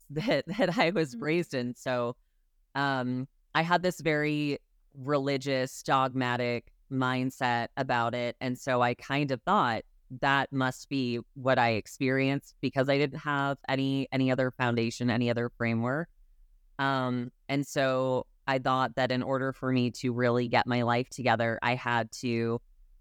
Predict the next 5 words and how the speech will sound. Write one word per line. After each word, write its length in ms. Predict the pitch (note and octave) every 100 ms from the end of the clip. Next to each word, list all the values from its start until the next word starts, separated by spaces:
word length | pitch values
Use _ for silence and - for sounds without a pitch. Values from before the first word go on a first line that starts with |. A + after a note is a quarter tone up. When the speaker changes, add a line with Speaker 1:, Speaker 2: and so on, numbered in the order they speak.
| B2+
Speaker 1:
give 460 | C#3 C3+ C3+ B2+ - -
everything 920 | B2+ B2+ C3 C3 - B2+ A#2 A#2 A#2
to 140 | -
God, 540 | B2+ D3 E3 B2 A#2 A2+ -
but 320 | A#2+ A#2